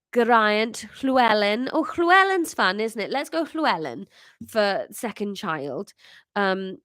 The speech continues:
so we've got Owen, and now we've got Llewellyn.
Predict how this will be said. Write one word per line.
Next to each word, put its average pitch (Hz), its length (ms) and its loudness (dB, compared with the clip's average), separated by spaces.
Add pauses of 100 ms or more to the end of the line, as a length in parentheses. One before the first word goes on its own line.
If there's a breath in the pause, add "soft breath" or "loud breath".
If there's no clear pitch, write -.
so - 180 -8
we've 208 120 -6
got 196 240 0
Owen, 214 680 0 (420)
and 208 220 -2
now 202 240 2
we've 208 140 -2
got - 400 -4
Llewellyn. 180 680 -4